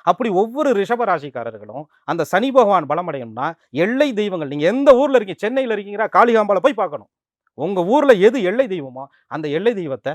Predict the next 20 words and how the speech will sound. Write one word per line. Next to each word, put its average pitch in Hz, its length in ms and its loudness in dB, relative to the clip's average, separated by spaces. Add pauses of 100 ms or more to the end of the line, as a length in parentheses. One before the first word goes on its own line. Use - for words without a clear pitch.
(240)
வழிபாடு 170 340 -2
பண்ணணும்னா, 135 280 -8
வெளியூர்ல 208 380 -4
இருக்கீங்க, 110 280 -14 (200)
தினசரி 214 460 0
அந்த 202 180 -2
எல்லை 220 180 -2
தெய்வத்தை 180 300 -4
நினைச்சு 180 240 -8
ஒரு 160 140 -10
பதினோரு 220 340 2
ரூபா 247 120 6 (100)
காணிக்கை 190 260 -6
எடுத்து 156 200 -12
வைங்க. 135 140 -18 (580)
சந்திரன் 214 340 2
உச்சம் 196 240 -2
பெறார், 151 260 -2 (240)
சந்திரனுக்கு 196 480 2
ரெண்டு, 180 200 -2